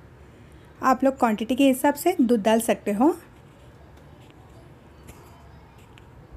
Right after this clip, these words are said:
दूध को थोड़ा सा गर्म होने देंगे। दूध अभी थोड़ा सा गर्म हो चुका है। इसके अंदर मैं यहाँ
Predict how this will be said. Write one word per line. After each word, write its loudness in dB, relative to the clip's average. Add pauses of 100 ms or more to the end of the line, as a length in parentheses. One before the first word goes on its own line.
(640)
दूध 2
को 0
थोड़ा 2
सा 0
गर्म 0
होने 0
देंगे। 0 (3500)
दूध 2
अभी 0
थोड़ा 0
सा -4
गर्म 0
हो 0
चुका -2
है। 2
इसके -4
अंदर 0
मैं 0
यहाँ -2